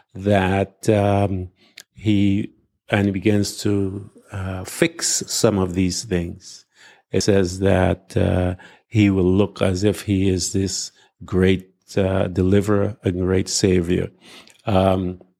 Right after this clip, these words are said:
it tells us that Satan is the father of lies. Uh, John eight forty-four, "For you are the children of,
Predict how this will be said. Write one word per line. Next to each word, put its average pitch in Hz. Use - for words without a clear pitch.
it -
tells 95
us 95
that 98
Satan 95
is 95
the 98
father 92
of 85
lies. 95
Uh, 92
John 98
eight 101
forty-four, 98
"For 101
you 110
are 110
the 101
children 110
of, 104